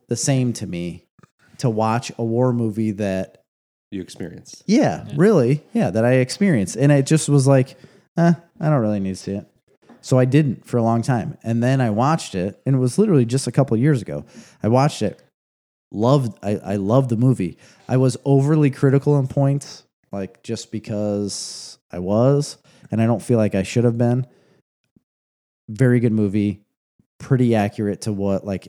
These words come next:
Speaker 1: an Iraq war was, and I enjoyed it. That's why it's my number ten.
Speaker 2: It's a really good movie. I love
Speaker 1: Yeah.
Speaker 2: it.
Speaker 3: It is a good movie.
Speaker 2: I've only seen
Speaker 1: It's
Speaker 2: it, like,
Speaker 3: It made
Speaker 2: once
Speaker 3: my
Speaker 2: when it came
Speaker 3: honor-
Speaker 2: out, 'cause I don't
Speaker 1: And
Speaker 2: feel
Speaker 1: it's
Speaker 2: like
Speaker 1: big
Speaker 2: it's, like,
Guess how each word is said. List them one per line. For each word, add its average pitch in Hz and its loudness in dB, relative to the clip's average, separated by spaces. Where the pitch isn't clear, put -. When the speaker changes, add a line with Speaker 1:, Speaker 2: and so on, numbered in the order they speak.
Speaker 1:
an 98 -6
Iraq 90 -6
war 98 -2
was, 113 0
and 104 -2
I 127 -2
enjoyed 147 0
it. - -14
That's - -12
why 107 -2
it's - -8
my 123 -4
number 123 -4
ten. - -8
Speaker 2:
It's 113 -8
a 104 -6
really 90 -8
good 82 -16
movie. 82 -20
I 90 -16
love 90 -2
Speaker 1:
Yeah. 135 0
Speaker 2:
it. - -8
Speaker 3:
It 117 -8
is 123 -4
a - -10
good 107 -12
movie. 95 -16
Speaker 2:
I've 135 -4
only 185 0
seen 143 4
Speaker 1:
It's 127 2
Speaker 2:
it, 110 -6
like, 101 -4
Speaker 3:
It - -20
made 92 -6
Speaker 2:
once 131 0
Speaker 3:
my 127 0
Speaker 2:
when 117 0
it 120 -4
came 117 -2
Speaker 3:
honor- 123 0
Speaker 2:
out, - -8
'cause 127 -6
I 160 -2
don't 202 -6
Speaker 1:
And - -16
Speaker 2:
feel 139 2
Speaker 1:
it's 139 6
Speaker 2:
like 131 0
Speaker 1:
big 123 4
Speaker 2:
it's, 165 4
like, 151 6